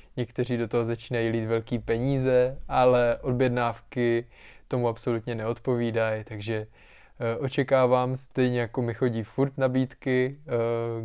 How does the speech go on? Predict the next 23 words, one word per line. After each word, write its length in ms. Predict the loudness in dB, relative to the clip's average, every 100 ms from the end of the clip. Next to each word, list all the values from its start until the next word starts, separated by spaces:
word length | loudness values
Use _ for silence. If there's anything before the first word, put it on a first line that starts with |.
| -10 -8
jestli 340 | -4 -4 -4
je 60 | -4
neodkoupím, 760 | -2 -4 -2 -2 0 -2 -2
tak, 320 | -2 -4 -2 -2
eh, 140 | -2 -2 -6
<laughs> 220 | -14 -6
že 180 | 2 4
nastanou 440 | 4 2 4 4 10
další. 560 | 8 8 4 2 0 -6 -18 -16 -8 4
Eh, 400 | 8 8 6 0 -10 -20 -20 -2
asi 300 | 2 2 -2
se 200 | -6 -4
tomu 340 | -4 -4 -4 -6
úplně, 540 | -6 -4 -2 -4 -6 -8 -8 -8 -8 -8 -8 -6
nebudu, 580 | -2 0 2 4 2 4
nebudu 320 | 6 8 6
to 120 | 2
odmítat. 640 | 0 2 0 2 2 2 -2
<laughs> 40 | -2 -4 -4 -2 2 0 0 -8 -10 -10 4
Eh, 260 | 10 12 12
takže 300 | 10 10 12
tak. 280 | 12 10 6 -18 -20 0 12
Eh, 440 | 12 12 12 6